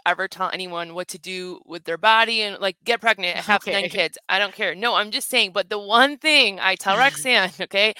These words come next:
Speaker 1: she's supposed to be my hype girl here, okay? I'm getting
Speaker 2: <laughs>
Speaker 1: married. She's gonna, she loves Cancun. She wants to drink ninety-five margaritas, okay?
Speaker 2: <laughs>
Speaker 1: I'm like, "Do not <laughs> get pregnant before my wedding." That's all I ask. She's like,
Speaker 2: She
Speaker 1: "I'm gonna
Speaker 2: did.
Speaker 1: try. I'm gonna try in December." I'm like, "Why would you try in December? It makes no sense. Just wait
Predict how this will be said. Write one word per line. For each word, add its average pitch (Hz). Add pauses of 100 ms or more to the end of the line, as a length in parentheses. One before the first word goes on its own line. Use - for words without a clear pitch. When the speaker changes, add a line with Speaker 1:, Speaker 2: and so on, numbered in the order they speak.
(220)
Speaker 1:
she's -
supposed 214
to 240
be 233
my 254
hype 277
girl 190
here, 165
okay? 196
I'm 202
getting 208
Speaker 2:
<laughs> 254
Speaker 1:
married. 277
She's -
gonna, 233 (180)
she -
loves 233
Cancun. 294
She 254
wants 226
to 202
drink 240
ninety-five 247
margaritas, 269
okay? 190 (340)
Speaker 2:
<laughs> -
Speaker 1:
I'm 262
like, 269
"Do 254
not 240
<laughs> -
get 240
pregnant 226
before 202
my 190
wedding." 180
That's 196
all 202
I 190
ask. -
She's -
like, -
Speaker 2:
She 220
Speaker 1:
"I'm 208 (200)
gonna 254
Speaker 2:
did. 285
Speaker 1:
try. 185
I'm 202
gonna 214
try 202
in 247
December." 180
I'm 175
like, 180
"Why 190
would 247
you 240
try 208
in 208
December? 185
It 135
makes 185
no 226
sense. 202
Just -
wait 220